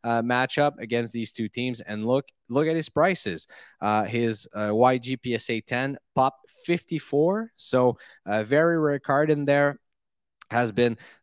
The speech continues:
uh, sold just a few weeks ago for one hundred and seventeen dollars or just about. So, uh, might be an interesting play there if you believe the L A Kings will go deep in the playoffs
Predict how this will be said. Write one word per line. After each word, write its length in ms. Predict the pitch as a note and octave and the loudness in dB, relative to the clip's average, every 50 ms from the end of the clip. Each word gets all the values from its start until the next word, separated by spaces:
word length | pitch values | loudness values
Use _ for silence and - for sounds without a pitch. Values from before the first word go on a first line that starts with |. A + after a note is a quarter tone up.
| - - | -10 -6
uh, 180 | G2+ G#2 G#2+ | -4 -4 -4
sold 460 | A2+ - - B2 A2+ A#2 A#2+ A2 - - _ | -4 -2 0 2 2 2 2 0 -2 -8 _
just 240 | - - A#2 A#2+ - | -6 -4 -4 -4 -6
a 60 | A2 | -8
few 240 | - - - A#2+ A#2 | -12 -6 -4 -2 -2
weeks 240 | A2+ A#2 A2 - - | -2 -2 -4 -6 -6
ago 260 | A2 F#2+ G#2+ G#2+ G#2+ | -6 -4 -2 -2 -4
for 180 | G#2 - G#2 G2+ | -4 -4 -4 -4
one 220 | G2 G#2 A#2 A#2+ | -2 -2 -4 -4
hundred 400 | A#2 A#2+ A#2 A2+ G#2 A2 A2 G#2+ | -4 -4 -6 -6 -4 -4 -4 -6
and 140 | G#2 G2 - | -6 -8 -8
seventeen 520 | - C3 A#2 A2+ G#2 F#2+ - - C#3+ D3+ | -6 -4 -4 -4 -6 -8 -8 -8 -6 -2
dollars 420 | D3 D3 C#3 C#3+ C#3 C#3+ C#3+ B2 A2+ | 0 2 2 4 2 2 0 0 -2
or 100 | G2+ F#2 | -4 -4
just 240 | F2+ G#2+ - - - | -6 -8 -8 -8 -8
about. 360 | F#2 E2+ A2 A#2 B2 B2 - _ _ _ | -4 0 0 2 0 0 -2 _ _ _
So, 320 | - - G#2 G2+ G2+ G2+ - - - - - - _ - | -14 -8 -4 -4 -4 -4 -8 -12 -20 -20 -20 -20 _ -12
uh, 140 | F2 F#2 G2 | -8 -6 -4
might 260 | G2 G#2 A2 A2+ G#2+ | -2 -2 -2 -2 -2
be 80 | A2 G#2+ | -2 -2
an 80 | G2+ | -2
interesting 540 | G2 F#2+ F2+ - G#2+ G2+ F#2 - G2+ F#2+ F#2 | -2 -4 -6 -4 -4 -4 -4 -4 -6 -8 -6
play 240 | - A#2+ A#2 A#2 A2 | -4 -4 -2 0 0
there 180 | A2+ G#2+ - - | 0 -2 -2 -2
if 240 | - B2+ A#2 - - | -4 -4 -4 -2 -4
you 80 | B2 G#2+ | -4 -2
believe 440 | G#2+ G#2+ A2+ A#2+ A#2+ G#2+ - - _ | 0 0 0 0 0 -2 -4 -8 _
the 100 | G2 G2+ | -6 -4
L 120 | G#2 G2+ G#2 | -4 -2 -2
A 80 | G2+ | -4
Kings 320 | F#2 - G#2+ G#2 G#2+ G#2 G2+ | -4 -4 -4 -4 -4 -4 -4
will 180 | G2 G#2 G2+ F#2+ | -4 -4 -4 -2
go 280 | G2 G#2 G2+ G2 F2 - _ - | -2 -2 -2 -2 -4 -8 _ -6
deep 220 | A#2+ C3 C3 - | -4 -4 -2 0
in 80 | B2 A#2+ | 0 -2
the 100 | A#2 - | -2 -2
playoffs 560 | - A#2 A#2 A2+ A#2 A#2 A#2 A2+ - - | -2 -2 0 2 4 2 2 0 -2 -8